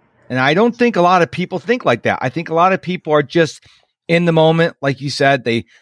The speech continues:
they read something, they saw something, they go, "That's kinda cool." And they do it for a couple days and they stop.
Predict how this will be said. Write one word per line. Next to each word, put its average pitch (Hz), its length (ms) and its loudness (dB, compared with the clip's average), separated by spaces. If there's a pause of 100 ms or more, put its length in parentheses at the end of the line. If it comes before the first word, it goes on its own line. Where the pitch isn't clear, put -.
(120)
they 113 100 -4
read 139 300 0
something, 147 380 0
they 107 120 -2
saw 147 280 0
something, 139 500 -2
they 139 80 -4
go, 135 140 0
"That's 185 240 0
kinda 170 180 0
cool." 175 200 -2
And 160 60 2
they 135 60 2
do 156 140 4
it - 80 -4
for 135 60 -2
a 127 40 -8
couple 135 240 -4
days 123 240 0
and 104 80 -10
they 113 80 -4
stop. 143 320 -2